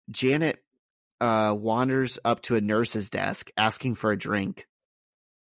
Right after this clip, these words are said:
Um, because again, on our previously on that we didn't do, uh, Janet is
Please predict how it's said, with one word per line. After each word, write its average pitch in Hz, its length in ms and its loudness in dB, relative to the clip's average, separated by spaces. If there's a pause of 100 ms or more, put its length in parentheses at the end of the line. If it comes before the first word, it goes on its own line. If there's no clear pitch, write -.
(560)
Um, 107 600 4
because 113 300 0
again, 110 540 2
on 113 180 0
our 110 100 2
previously 110 600 0
on 104 480 0 (220)
that 98 100 -6
we 104 100 -2
didn't 98 300 -4
do, 101 360 0 (680)
uh, 107 420 2 (180)
Janet 123 540 2
is 110 460 0